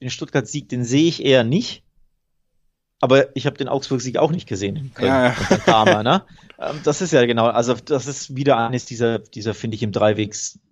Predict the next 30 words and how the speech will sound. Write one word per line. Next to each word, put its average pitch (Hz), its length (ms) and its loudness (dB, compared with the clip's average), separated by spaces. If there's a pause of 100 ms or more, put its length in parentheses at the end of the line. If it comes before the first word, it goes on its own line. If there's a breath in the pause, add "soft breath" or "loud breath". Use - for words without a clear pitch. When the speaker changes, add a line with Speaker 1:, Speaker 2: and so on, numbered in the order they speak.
(160)
Speaker 1:
fast - 360 -2
untippbaren 107 600 -2
Spiele. 104 480 -4 (480 loud breath)
Ähm, 104 480 0 (640)
du - 60 -20
kennst 135 280 0
mich, 131 320 -2 (360)
traditionell 127 840 2
untippbares 139 520 0
Spiel, 131 460 -4 (180)
spät 139 400 2
im 127 220 -2 (360)
Podcast, 135 460 0
Schrägstrich, 135 400 -6
das 110 160 -2
letzte 139 320 2
Spiel 131 240 0
im 123 80 -2
Podcast. 123 460 -2
Ich 110 100 -6
neige 117 300 4
dann 113 120 2
natürlich 113 380 -4
sehr 170 220 4
stark 110 280 0
zum, 110 380 -10
zum 110 180 -8
Remis. 110 440 -4 (580 loud breath)
Aber, 98 480 2 (140)
boah, 80 180 -6